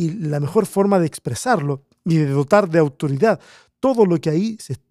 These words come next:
se va a contar después, es decir, Dios dijo, Dios habló, Dios nos mandó a hacer tal y, y cual cosa. El texto bíblico no está exento de las tensiones en las cuales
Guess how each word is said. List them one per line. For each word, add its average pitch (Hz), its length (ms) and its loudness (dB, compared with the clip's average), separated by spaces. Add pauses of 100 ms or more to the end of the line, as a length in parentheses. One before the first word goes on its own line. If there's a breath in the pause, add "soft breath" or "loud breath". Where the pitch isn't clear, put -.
se - 120 -6
va 165 100 2
a - 20 2
contar 190 400 0
después, 160 540 -6
es 180 100 -8
decir, 190 380 -2 (320 soft breath)
Dios 120 260 -6
dijo, 165 380 -2 (400 soft breath)
Dios 139 400 -4
habló, 156 380 2 (380 soft breath)
Dios 151 420 2 (1080)
nos 156 200 4
mandó 135 380 0
a 165 40 -2
hacer 147 280 -2 (480 soft breath)
tal 139 200 -6
y, 135 80 -12 (240)
y - 80 -12
cual 127 200 -10
cosa. - 320 -12 (540)
El 139 120 -16
texto 135 320 -8
bíblico 160 420 -2
no 170 100 -2
está 160 180 -6
exento 160 640 -2 (360 soft breath)
de 160 160 2
las 143 180 2
tensiones 214 720 0
en 160 80 -4
las 139 120 -6
cuales 190 420 2